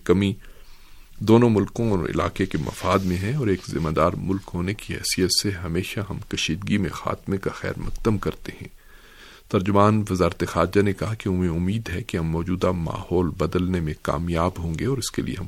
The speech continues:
پوری کوشش کر رہے ہیں۔ سامعین، القدس العربی نے خبر لگائی ہے، غزہ پر اسرائیلی حملے میں بچوں سمیت پچیس شہید۔ غزہ پر اسرائیل کی جارحیت میں تین فلسطینی اس وقت شہید ہو گئے جب مغربی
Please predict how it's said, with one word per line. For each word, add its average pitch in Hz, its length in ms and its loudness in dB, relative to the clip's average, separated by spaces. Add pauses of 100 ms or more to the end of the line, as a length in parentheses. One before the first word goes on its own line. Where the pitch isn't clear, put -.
پوری - 260 0
کوشش - 480 -4
کر - 340 -8
رہے - 240 -14 (100)
ہیں۔ - 60 -12 (1500)
سامعین، 135 360 4
القدس 107 520 2
العربی 95 360 4
نے 110 80 0
خبر 92 240 -2
لگائی 90 380 0
ہے، 123 200 -2
غزہ 98 240 4
پر - 180 -2
اسرائیلی 85 520 0 (100)
حملے 95 220 2
میں 101 120 0
بچوں 107 440 -4 (160)
سمیت 82 400 -2
پچیس - 400 -2 (160)
شہید۔ - 440 -6 (920)
غزہ 110 240 4
پر 147 200 2
اسرائیل 101 380 4
کی - 200 -4
جارحیت 95 500 0
میں 101 100 0 (100)
تین 120 200 2
فلسطینی 98 560 -2
اس - 240 -2
وقت - 140 0
شہید 85 340 -4
ہو 82 140 0
گئے 95 120 0
جب 101 200 -2
مغربی 92 480 -2